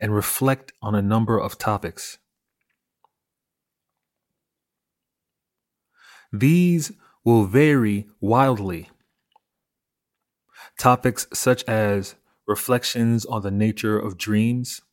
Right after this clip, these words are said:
the modern men's movements, addictions, hikikomori,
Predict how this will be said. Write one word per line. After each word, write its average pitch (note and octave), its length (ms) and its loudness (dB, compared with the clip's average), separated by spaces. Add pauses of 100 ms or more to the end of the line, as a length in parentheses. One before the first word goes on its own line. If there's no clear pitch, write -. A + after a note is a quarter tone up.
(2250)
the G#2+ 80 0
modern A2 540 4
men's A2 320 2
movements, B2+ 600 -2 (3000)
addictions, B2+ 840 0 (3250)
hikikomori, B2+ 840 2